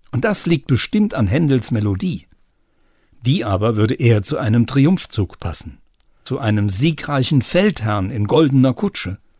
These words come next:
Das Volk am Straßenrand kreischt: „Heil, Kaiser, dir, Herrscher des Vaterlands!“ Und huldvoll grüßt der Herrscher zurück.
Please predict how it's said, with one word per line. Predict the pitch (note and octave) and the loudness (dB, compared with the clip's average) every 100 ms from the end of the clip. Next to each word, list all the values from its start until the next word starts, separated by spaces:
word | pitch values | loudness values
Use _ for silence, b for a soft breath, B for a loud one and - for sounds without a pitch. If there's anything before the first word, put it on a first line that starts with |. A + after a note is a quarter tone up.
| - - - - | -20 -20 -20 -12
Das | A2 - | -8 -2
Volk | C#3 F3+ - | 2 2 2
am | - G#2+ | 0 -2
Straßenrand | - D#3 C#3 D3 A#2 G#2+ - | 0 -2 0 0 0 0 -2
kreischt: | - D3 G2 - - | -4 -4 -4 -8 -4
„Heil, | G3+ G3+ F#3 | 0 2 2
Kaiser, | - G3 F3+ E3 D3 | 0 0 2 2 2
dir, | G3+ F#3+ G#2+ | 2 0 0
Herrscher | A#2+ G3 - F3+ | -2 -2 -2 -2
des | C#3+ | -2
Vaterlands!“ | - E3 - F#2+ E2 D#2+ - - _ _ _ - | -2 -2 0 -2 -2 -6 -10 -14 _ _ _ -12
Und | - - | -6 2
huldvoll | C#3 E3 - A2 G2 | 4 4 0 0 0
grüßt | - B2 A#2 - | 0 0 0 -2
der | G2+ | -2
Herrscher | F#2 F#2+ A2+ | -2 -4 -6
zurück. | - C#3 G2 - | -4 -4 -4 -8